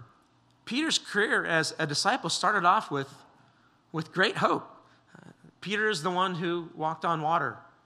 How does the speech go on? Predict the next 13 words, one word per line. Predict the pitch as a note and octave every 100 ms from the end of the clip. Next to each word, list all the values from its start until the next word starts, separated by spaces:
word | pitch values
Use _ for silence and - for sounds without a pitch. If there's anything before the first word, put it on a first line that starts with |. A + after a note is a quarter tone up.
| _ _ _
with | D3 -
Jesus. | C#3+ A2+ G#2+ - - - _ _
He | - E3+
is | E3 C3+
the | D#3
one | D#3+ D#3+
who | E3
first | - F#3 F3 - -
proclaimed | F#3+ D3+ F#3 F3 F3 C#3
Jesus | F3 D#3+ -
as | E3 D3
the | E3+
Christ. | - F3+ C#3+ A#2 -